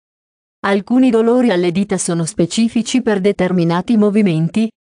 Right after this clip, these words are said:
come muovere il dito in una determinata direzione o in un determinato momento. Il dito grilletto, ad esempio, è caratterizzato da dolore che si verifica quando si sposta un dito bloccato.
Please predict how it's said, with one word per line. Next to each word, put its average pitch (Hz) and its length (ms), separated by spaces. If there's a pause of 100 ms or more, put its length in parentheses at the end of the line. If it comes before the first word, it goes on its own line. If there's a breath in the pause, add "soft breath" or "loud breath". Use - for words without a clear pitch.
come 214 300
muovere 202 460
il 196 100
dito 220 260
in 226 120
una 202 180
determinata 185 760
direzione 196 640
o 214 60
in 202 140
un 196 160
determinato 185 760
momento. 143 540 (500)
Il 190 200
dito 202 280
grilletto, 160 800 (240)
ad 185 140
esempio, 175 680 (180)
è 190 140
caratterizzato 202 920
da 226 120
dolore 190 420
che 226 140
si 220 160
verifica 214 560
quando 240 320
si 214 140
sposta 240 500
un 226 80
dito 214 280
bloccato. 180 680